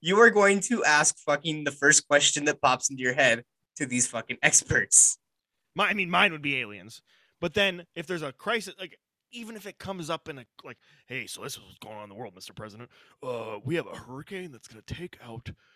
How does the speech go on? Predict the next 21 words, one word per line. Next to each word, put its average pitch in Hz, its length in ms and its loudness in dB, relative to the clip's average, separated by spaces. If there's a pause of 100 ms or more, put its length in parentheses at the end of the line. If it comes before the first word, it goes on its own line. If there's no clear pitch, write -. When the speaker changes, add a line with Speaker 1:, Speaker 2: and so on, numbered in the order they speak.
(440)
Speaker 2:
a 110 100 -12
village 107 580 -16 (260)
on 117 180 -16
an 104 100 -18
island. 95 460 -18 (840)
What 156 260 -2
do 127 80 -10
you 131 140 -4
wanna 120 220 -12
do?" 98 280 -16 (2250)
Well, 214 600 -18 (2000)
Speaker 1:
Can 107 80 -20
we - 0 -
nuke - 20 -20
it? 92 40 -8
Speaker 2:
bombs. - 560 -2 (240)
We, 185 320 4
we're 175 140 2
Speaker 1:
<laughs> 180 80 4
Speaker 2:
America, 185 360 2
right? 143 240 0